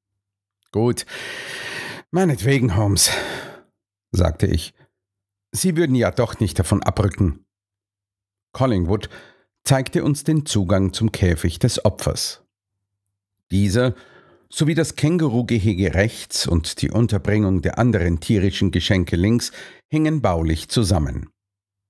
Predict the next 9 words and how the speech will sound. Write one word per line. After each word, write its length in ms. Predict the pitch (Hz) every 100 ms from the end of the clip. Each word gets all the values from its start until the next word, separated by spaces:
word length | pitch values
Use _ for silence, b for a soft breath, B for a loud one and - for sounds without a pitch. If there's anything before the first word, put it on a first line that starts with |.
| _ _ _ _ _ _ _ _
Hinter 340 | 156 180 120
der 180 | 104 85
Rückwand 560 | 107 - 85 95 92 -
der 80 | 80
Käfige 560 | 104 101 107 98 117 B B B B
schloss 360 | - 147 -
ein 180 | 139 139
Personalgebäude 1120 | 135 131 131 135 139 107 92 76 85 78 82
an, 240 | 101 110